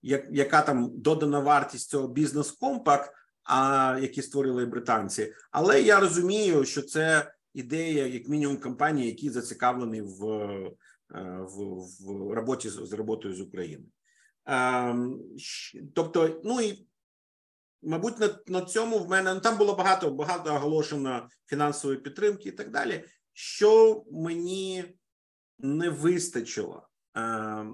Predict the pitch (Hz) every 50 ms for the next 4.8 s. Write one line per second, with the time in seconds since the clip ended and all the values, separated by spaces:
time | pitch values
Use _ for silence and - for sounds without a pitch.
0 | - _ - 117 113 113 113 - 151 147 139 - 127 117 - _ - 135 143 143
1 | - - - 147 156 151 160 147 135 147 139 131 127 - - 151 147 147 135 131
2 | 131 135 131 127 117 117 - _ _ _ _ _ _ _ _ _ _ _ _ _
3 | - 139 139 143 131 135 - - - - 139 123 104 90 82 78 82 _ _ _
4 | _ _ _ _ _ _ - - 127 123 120 117 120 120 120